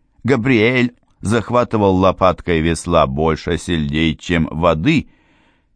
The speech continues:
и так мы в течение нескольких минут с усилием пересекали стаю.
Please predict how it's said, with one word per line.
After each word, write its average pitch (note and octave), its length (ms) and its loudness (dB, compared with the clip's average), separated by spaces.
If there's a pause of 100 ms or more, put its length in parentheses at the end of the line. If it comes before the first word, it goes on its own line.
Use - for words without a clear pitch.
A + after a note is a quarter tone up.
и D#3 140 2
так D#3 300 -2
мы F3 180 0
в - 40 -6
течение D3+ 560 -2
нескольких C3+ 560 -2
минут A#2+ 320 2
с - 60 -12
усилием C3 800 0 (460)
пересекали G2 840 0
стаю. A2+ 580 -6